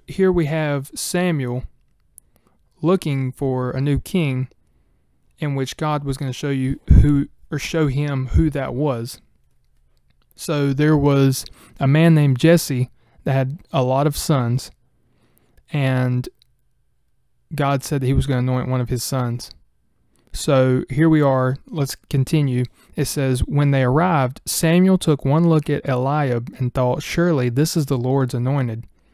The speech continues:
But the Lord said to Samuel, 'Don't judge by his appearance or height, for I have rejected him.' The Lord doesn't see things the way you see them.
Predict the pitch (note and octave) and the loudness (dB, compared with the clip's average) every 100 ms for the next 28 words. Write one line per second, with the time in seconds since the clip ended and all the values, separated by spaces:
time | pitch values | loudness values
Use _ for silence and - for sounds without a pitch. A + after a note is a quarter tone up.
0 | _ _ _ _ _ - C3+ B2 D3 D#3+ | _ _ _ _ _ -6 -4 0 2 2
1 | - D#3 D3 C3+ C#3 - - B2 - D#3+ | 2 0 0 -2 -6 -12 -8 -4 0 0
2 | C#3+ A#2+ A#2+ - _ - D#3+ E3+ D3+ D#3 | 0 -2 -4 -8 _ -2 0 2 2 2
3 | C#3 - B2 B2+ A#2+ - D3 A#2+ - - | 2 -2 -2 0 -2 -2 -2 -2 -6 -12
4 | - A2+ - C#3+ B2 - C3+ C3+ D3+ D3 | -10 -8 -6 -8 -8 -6 -4 -2 -2 -2
5 | C3+ A#2+ B2 B2 - A2+ A2+ A2+ - _ | -2 -4 -2 -4 -4 -6 -6 -6 -10 _
6 | _ _ _ _ - C3 C#3+ D#3+ C3 B2 | _ _ _ _ -6 -2 2 2 2 -2
7 | - _ _ _ - C#3+ D3 D#3+ - F3+ | -10 _ _ _ -4 -2 0 -2 2 2
8 | D#3+ C3 B2 A2+ A#2+ A#2+ A#2+ A#2 C3 B2 | 2 -2 -4 -4 -4 -2 -4 -4 -6 -6
9 | A#2 A#2 | -6 -6